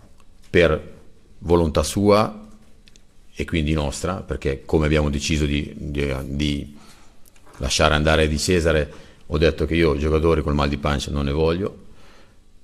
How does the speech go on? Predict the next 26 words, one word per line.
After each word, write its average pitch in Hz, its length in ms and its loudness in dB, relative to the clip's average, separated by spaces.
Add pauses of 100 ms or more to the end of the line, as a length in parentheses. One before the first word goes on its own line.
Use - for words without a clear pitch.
mm, 76 140 -6
per 76 180 2
un, 76 200 0
ma 76 200 0 (100)
questa 78 380 0
è 80 80 -4
una 78 160 0
trattativa, 76 880 -2 (320)
cioè - 140 0
è 76 40 2
un'uscita 82 500 0
che 78 80 2
doveva 78 200 4
esserci 76 380 -2
per - 160 -4
tutto 78 220 -6
il 73 60 0
mese 76 300 -2
di, 67 140 -6
di, 67 160 -10 (280)
del 71 200 -6
mercato, 76 460 -2
che 67 300 -8 (240)
abbiamo 69 260 -2
impostato 69 580 0
lo, 69 340 -8